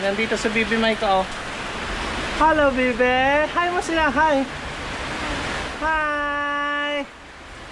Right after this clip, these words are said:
May tinapay daw na siya, oh, ano? Wow. Hi mo si Kanaypi, hi. Nak,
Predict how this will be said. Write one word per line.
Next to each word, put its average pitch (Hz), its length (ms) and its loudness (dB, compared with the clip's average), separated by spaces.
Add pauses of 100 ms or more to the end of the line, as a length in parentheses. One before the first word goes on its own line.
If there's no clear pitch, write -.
(140)
May 208 160 0
tinapay 233 560 2
daw 247 160 6
na 262 80 4
siya, 294 180 4 (160)
oh, 208 220 6
ano? 254 320 6 (1300)
Wow. 233 720 4 (1800)
Hi 262 80 0
mo 294 160 0
si - 80 -8
Kanaypi, 311 480 -4
hi. 277 560 0 (1120)
Nak, 294 240 0